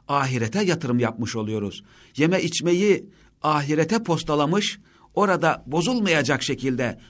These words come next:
çok daha güzel gıdalara dönüşecek vaziyette biz sevdiğimiz gıdaları oraya depo etmiş, oraya havale etmiş oluyoruz. Yarın yaşayacağımız ölümsüz bir hayat için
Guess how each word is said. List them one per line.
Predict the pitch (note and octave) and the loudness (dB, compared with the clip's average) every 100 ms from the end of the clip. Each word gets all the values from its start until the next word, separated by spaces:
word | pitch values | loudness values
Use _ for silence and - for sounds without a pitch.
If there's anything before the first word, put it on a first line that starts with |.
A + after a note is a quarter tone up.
| - | -4
çok | B3 B3 - | 0 0 -2
daha | F3+ G#3 | 0 0
güzel | E3+ E3 A3 G3 C3 | 2 4 4 2 0
gıdalara | E3 F3+ F3 E3+ F3+ G#3 | 2 6 6 4 2 2
dönüşecek | D#3 D#3 D3 C#3 D3+ C3 - - _ - - | 2 -2 0 0 0 0 -4 -20 _ -18 -2
vaziyette | D3 C3+ D#3 D#3 - G3+ B3 - - _ _ | 0 4 4 2 4 2 2 -6 -20 _ _
biz | D3+ F3 F3 - - _ - - _ _ | 4 6 4 -4 -16 _ -20 -20 _ _
sevdiğimiz | - E3+ D#3+ D#3+ D#3 F#3 - | -2 2 2 4 4 4 0
gıdaları | D3 C#3 C3+ C3 D3+ G3+ G3 - - _ | 0 2 2 4 4 2 0 -12 -20 _
oraya | E3+ F3 D#3+ B2+ | 2 4 4 2
depo | C3 C3+ C3 | 0 0 0
etmiş, | B2+ A#2+ D3 F#3 - - - _ | 0 0 0 0 -2 -10 -20 _
oraya | F3+ E3+ D3+ C3 A#2 | -2 2 2 0 0
havale | C#3+ C3 B2+ A#2+ | 0 2 2 -2
etmiş | A#2 B2 A#2+ | -2 -4 -2
oluyoruz. | A2+ A2 G#2+ G2 - - - | -2 -2 -4 -6 -10 -20 -2
Yarın | D3 F3 D#3+ - - - _ - | 0 2 2 0 -8 -20 _ -6
yaşayacağımız | C#3 D#3 D#3 C#3+ D3 D3+ D#3+ - - - _ | -4 -2 -2 0 0 2 2 0 -6 -14 _
ölümsüz | D3+ D#3+ D#3+ - A#3 D#3 | 0 2 0 0 0 2
bir | D3 C3 | 0 -2
hayat | G#2+ C#3 F#3 D#3 | -4 -2 -2 -2
için | - C#3+ A2 | -2 0 -2